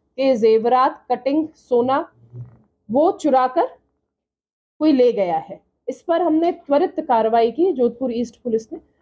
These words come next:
लगभग, अ, हमने दस टीम बनाई, जिसमें, अ, सीसीटीवी कैमरेज को, का अवलोकन करने के लिए, फिर एक टीम तुरंत रेलवे स्टेशन और एक टीम बस स्टैंड भेजी गई। सीसीटीवी के अवलोकन से हमें पता लगा कि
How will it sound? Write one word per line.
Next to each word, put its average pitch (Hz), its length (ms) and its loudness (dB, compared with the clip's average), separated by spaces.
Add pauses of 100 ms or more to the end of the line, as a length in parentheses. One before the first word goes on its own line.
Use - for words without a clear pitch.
(200)
लगभग, 262 440 2
अ, 277 140 2
हमने 262 280 -2
दस 254 380 -2
टीम 269 220 0
बनाई, 233 400 -2
जिसमें, 269 540 -2 (500)
अ, 208 220 2 (280)
सीसीटीवी 311 600 0
कैमरेज 269 520 2
को, 269 240 2
का 254 160 0
अवलोकन 240 460 0
करने 262 340 -2
के 277 180 -8
लिए, 277 180 -6 (480)
फिर 240 100 0
एक 254 320 0
टीम 285 220 2
तुरंत 262 340 0
रेलवे 240 380 2
स्टेशन 269 540 -2
और 220 160 2
एक 233 220 -2
टीम 254 200 -2
बस 226 200 0
स्टैंड 247 300 -2
भेजी 233 360 0
गई। 262 180 0 (880)
सीसीटीवी 339 760 2
के 339 260 -4
अवलोकन 269 440 0
से 311 140 0
हमें 294 380 2 (560)
पता 269 220 2
लगा 311 300 2
कि 320 380 0